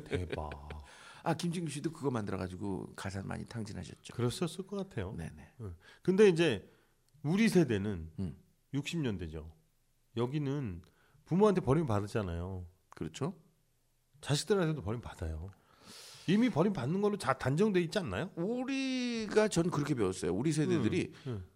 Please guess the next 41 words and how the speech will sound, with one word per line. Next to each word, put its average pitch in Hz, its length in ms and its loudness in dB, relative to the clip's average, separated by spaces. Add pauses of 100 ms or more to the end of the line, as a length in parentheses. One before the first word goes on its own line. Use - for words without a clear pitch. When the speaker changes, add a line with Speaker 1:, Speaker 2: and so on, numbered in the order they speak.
(160)
Speaker 2:
그래도 254 280 2
Speaker 1:
이- 143 80 -6
Speaker 2:
부모님을 185 560 4
모신다는 139 1300 -2
뜻은 113 400 -4 (180)
Speaker 1:
그쵸. 95 380 0
Speaker 2:
있잖아요. 147 40 0 (220)
Speaker 1:
우리는 151 260 4
Speaker 2:
뭐, 170 140 0
Speaker 1:
모셔야 185 540 10
돼요. 104 300 4
Speaker 2:
모셔야 165 260 4
되잖아요. - 320 -10 (200)
Speaker 1:
왜냐면은 185 640 8 (520)
이순신 135 400 2
장군 104 240 2
때문에. 78 260 -4 (100)
Speaker 2:
응. 208 180 0 (540)
그리고 220 300 0
Speaker 1:
그렇게 175 140 2
심어놨거든요. 208 520 8
Speaker 2:
자녀한테는 196 600 4
처음으로 208 460 0
버림받는 131 540 2
세대가 95 260 -2
Speaker 1:
그쵸, 98 200 4
Speaker 2:
될 107 40 0
거예요. 64 140 -6
Speaker 1:
그쵸, 110 220 -4
그쵸. - 200 -12 (180)
어, 151 240 -2
우리 185 200 0
그러니까 208 300 0 (400)
냉정하게 208 480 8
따지면 180 360 4
우리는 175 240 2
할 202 180 2
거 214 120 6
다 139 160 4
하고 170 400 2
Speaker 2:
음. 92 220 -4